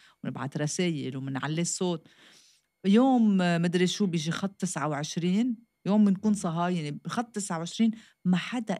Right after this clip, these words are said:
قاتل متل ما قاتلنا، وبعدنا مكملين لليوم، لليوم. بشو ما بدك، بيطلعوا بالآخر قدام جمهورهم أول شي كذابين. بس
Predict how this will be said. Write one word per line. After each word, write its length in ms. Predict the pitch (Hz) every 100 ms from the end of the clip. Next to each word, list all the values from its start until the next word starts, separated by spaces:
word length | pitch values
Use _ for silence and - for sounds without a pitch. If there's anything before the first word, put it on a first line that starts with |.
| -
قاتل 500 | 202 220 214 170 160
متل 340 | 170 175 190 170
ما 120 | -
قاتلنا، 440 | 151 165 160 160
وبعدنا 400 | 151 135 147 165
مكملين 540 | 156 156 147 143 135 139 _
لليوم، 380 | 156 147 139 127 - _ -
لليوم. 460 | 135 151 190 135 - _ _ _ _ _ - _ _ _ _ _
بشو 200 | 180 302
ما 100 | 339
بدك، 480 | 220 196 156 180 226 _ _ _ _ -
بيطلعوا 380 | 254 269 202
بالآخر 540 | 160 156 - 180 151 - _ _ _ _
قدام 380 | 165 147 269 330
جمهورهم 560 | 233 220 214 339 302
أول 280 | - 143 131
شي 140 | - 147
كذابين. 520 | 135 123 120 - - _ _ _ _ _ -
بس 480 | 254 339 - -